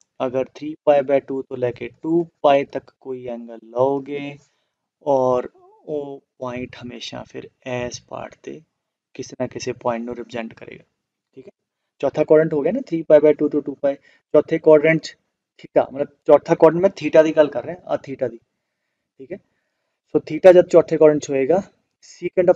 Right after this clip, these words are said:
theta ਪੋਜ਼ਿਟਿਵ ਹੋਏਗਾ, ਹੈ ਨਾ, ਚੌਥੇ secant ਪੋਜ਼ਿਟਿਵ ਹੁੰਦਾ, ਔਰ ਟੈਨ ਥੀਟਾ ਨੈਗੇਟਿਵ ਹੋਏਗਾ, ਤਾਂ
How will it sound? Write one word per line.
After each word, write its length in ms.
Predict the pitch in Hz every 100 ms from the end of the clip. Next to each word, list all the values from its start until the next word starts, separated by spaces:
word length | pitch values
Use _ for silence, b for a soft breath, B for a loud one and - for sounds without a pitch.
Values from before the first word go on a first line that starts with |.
| -
theta 320 | 160 170 170 165 _
ਪੋਜ਼ਿਟਿਵ 340 | 135 127 170
ਹੋਏਗਾ, 260 | 165 170 180
ਹੈ 280 | 202 _ 143
ਨਾ, 80 | 202 _
ਚੌਥੇ 280 | - 127 143
secant 360 | 135 - - 151
ਪੋਜ਼ਿਟਿਵ 300 | 143 131 151
ਹੁੰਦਾ, 240 | 156 160 _
ਔਰ 140 | 151
ਟੈਨ 360 | 139 - 147 160
ਥੀਟਾ 220 | 165 156
ਨੈਗੇਟਿਵ 320 | 131 113 135
ਹੋਏਗਾ, 220 | 131 127
ਤਾਂ 140 | 131